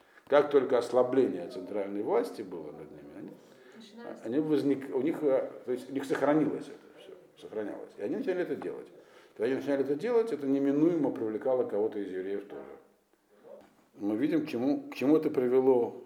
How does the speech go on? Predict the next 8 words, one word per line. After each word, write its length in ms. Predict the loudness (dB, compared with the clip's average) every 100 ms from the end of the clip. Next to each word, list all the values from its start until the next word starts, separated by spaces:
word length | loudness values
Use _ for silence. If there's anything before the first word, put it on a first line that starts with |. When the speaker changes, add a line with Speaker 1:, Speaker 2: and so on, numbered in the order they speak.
| -20 -12
Speaker 1:
э, 500 | -10 -8 -8 -8 -10 -8
Рахаваму 520 | -4 0 4 6 6 6
и 20 |
его 100 | 4
царство, 400 | 2 -4 -4 -6
мы 120 | -4
сейчас 200 | -2 -4
узнаем. 360 | -6 -8 -12